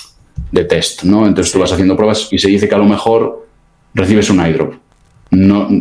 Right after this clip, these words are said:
Speaker 1: lo dudo y si lo recibes va a ser muy poco. Pero luego sí que hay un programa que es de hacer actividades. Y creo que eso de quinientos aptos es por crear un nodo.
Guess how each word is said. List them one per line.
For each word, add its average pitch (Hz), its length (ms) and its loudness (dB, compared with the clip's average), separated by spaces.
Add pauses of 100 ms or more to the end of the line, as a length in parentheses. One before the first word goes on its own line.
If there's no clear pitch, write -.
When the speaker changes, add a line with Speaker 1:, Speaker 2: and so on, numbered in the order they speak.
(120)
Speaker 1:
lo 98 220 4
dudo 123 480 2
y 98 80 0
si 98 100 0
lo 92 80 0
recibes 92 360 0
va 85 40 0
a 82 40 -2
ser 87 140 -2
muy 92 180 2
poco. 85 360 -4 (720)
Pero 101 160 2
luego 117 200 2
sí 117 140 0
que 117 80 0
hay 117 80 2
un 113 300 2
programa 113 460 2
que 107 80 0
es 98 60 -2
de 107 60 0
hacer 104 160 -2
actividades. 82 880 -4 (100)
Y 85 120 -2
creo 95 240 2
que 104 60 -2
eso 101 160 2
de 98 100 2
quinientos 98 400 0
aptos 104 360 -4
es 104 140 -2
por 95 240 -4
crear 95 240 -2
un 92 200 2
nodo. 85 380 -2